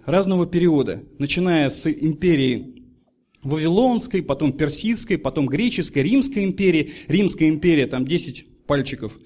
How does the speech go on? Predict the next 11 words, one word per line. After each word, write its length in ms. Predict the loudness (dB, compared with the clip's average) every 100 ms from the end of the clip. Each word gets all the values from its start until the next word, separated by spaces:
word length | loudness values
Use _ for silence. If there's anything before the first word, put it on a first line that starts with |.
| _ -14
бьется 400 | 0 2 4 2
на 100 | 2
некое 340 | 2 0 -4
государство, 640 | -4 -4 -2 -2 0 -4 -4 -14 -20 _
и 180 | -2 -2
приходит 640 | 0 0 0 2 0 0
некто 440 | 0 0 -2 -6 -6 -12 _ -4
камень, 720 | 2 4 4 0 -8 -16 -20 _
не 100 | 0
руками 340 | 0 2 0 0
сотворенный. 800 | -4 -2 0 2 0 -4 -10